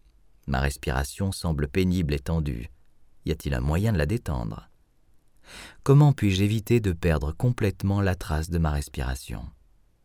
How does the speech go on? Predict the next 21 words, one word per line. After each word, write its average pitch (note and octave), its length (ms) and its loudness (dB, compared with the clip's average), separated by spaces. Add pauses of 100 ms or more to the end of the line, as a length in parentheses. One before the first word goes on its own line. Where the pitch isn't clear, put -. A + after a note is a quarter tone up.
(1040)
Il C3 120 4
est C#3+ 60 6
parfaitement B2+ 460 2
normal F#2 360 2
de D2 80 0
se E2 140 -4
poser E2+ 260 -2
ce E2+ 160 -2
genre D2+ 180 -2
de D2 80 -4
questions, - 500 -8 (440)
et G#2 40 -4
c'est F2 140 -2
pour E2 140 -6
cela A2+ 200 0
qu'un D2+ 160 0
suivi F#2 520 -2
est G2 80 -4
crucial. D2 680 -6 (440)
En D#2+ 100 2
effet, E2+ 300 0